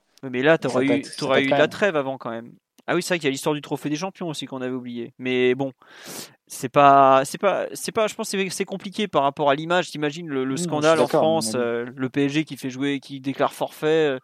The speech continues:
Speaker 2: Ah,
Speaker 1: ils
Speaker 2: mais
Speaker 1: ont
Speaker 2: ce
Speaker 1: pas assez
Speaker 2: serait,
Speaker 1: de
Speaker 2: ce
Speaker 1: fric
Speaker 2: serait aussi
Speaker 1: pour
Speaker 2: un beau
Speaker 1: rester pour
Speaker 2: symbole de, un beau, ce serait un beau symbole aussi de dire, euh, euh, voilà, que les joueurs, ils en peuvent plus, que c'est pas des rythmes tenables pour les joueurs. Et puis bon, euh, quelque part, on va pas faire une fleur au diffuseur, hein, <laughs> vu, vu, vu la
Speaker 1: Du coup, on
Speaker 2: situation
Speaker 1: est,
Speaker 2: actuelle.
Speaker 1: on n'est pas près d'avoir un euro
Speaker 2: Je
Speaker 1: qui
Speaker 2: pense que
Speaker 1: tombe.
Speaker 2: Mediapro aussi.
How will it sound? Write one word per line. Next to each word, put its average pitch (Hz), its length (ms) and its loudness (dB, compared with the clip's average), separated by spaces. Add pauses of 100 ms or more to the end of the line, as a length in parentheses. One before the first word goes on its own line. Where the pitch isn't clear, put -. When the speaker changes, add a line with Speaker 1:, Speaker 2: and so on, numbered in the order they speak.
(320)
Speaker 2:
Ah, 139 140 0
Speaker 1:
ils - 20 -4
Speaker 2:
mais 160 80 0
Speaker 1:
ont - 20 2
Speaker 2:
ce - 100 0
Speaker 1:
pas 151 80 6
assez - 40 2
Speaker 2:
serait, 127 140 6
Speaker 1:
de 113 40 2
Speaker 2:
ce 117 100 -2
Speaker 1:
fric - 100 4
Speaker 2:
serait 120 80 4
aussi 117 100 2
Speaker 1:
pour 123 120 6
Speaker 2:
un - 40 4
beau - 80 2
Speaker 1:
rester 127 180 4
pour 123 40 4
Speaker 2:
symbole 127 340 2
de, 120 60 -2
un 113 200 -8
beau, 127 160 -6 (380)
ce - 120 -14
serait - 120 -4
un 127 60 0
beau 131 120 -2
symbole 135 320 -2
aussi 143 220 -6
de 131 120 -4
dire, 123 260 -8
euh, 110 180 -10 (720)
euh, 113 40 -18 (360)
voilà, 151 260 -6
que - 140 -10
les 107 60 -4
joueurs, 117 260 2
ils 113 80 -2
en 113 60 -4
peuvent 107 180 -6
plus, 151 480 -2
que 107 80 -16
c'est - 160 -10
pas 113 140 -2
des 117 100 2
rythmes 117 300 -4
tenables 117 240 -4
pour 113 140 -6
les 110 60 -2
joueurs. 135 200 2
Et 110 40 -2
puis 113 200 -2
bon, 113 280 -8
euh, 110 80 -12 (600)
quelque 117 240 -4
part, 135 180 4
on 123 80 0
va 123 140 2
pas 123 100 -2
faire 120 160 -2
une 120 100 -2
fleur 127 520 0
au 120 120 4
diffuseur, 127 460 2
hein, 127 160 -2
<laughs> - 20 -12
vu, 117 140 -10 (100)
vu, 135 180 0 (540)
vu 147 120 -2
la 143 60 2
Speaker 1:
Du 185 120 2
coup, 175 120 0
on 160 100 6
Speaker 2:
situation 151 200 0
Speaker 1:
est, 135 60 2
Speaker 2:
actuelle. 143 220 0
Speaker 1:
on 160 100 0
n'est 165 140 2
pas 175 120 6
près - 180 4
d'avoir 156 280 8
un 156 60 2
euro 156 220 4
Speaker 2:
Je 156 40 -2
Speaker 1:
qui 143 60 -8
Speaker 2:
pense 147 80 -4
que 170 60 0
Speaker 1:
tombe. 202 160 0
Speaker 2:
Mediapro 151 420 0
aussi. 131 340 -8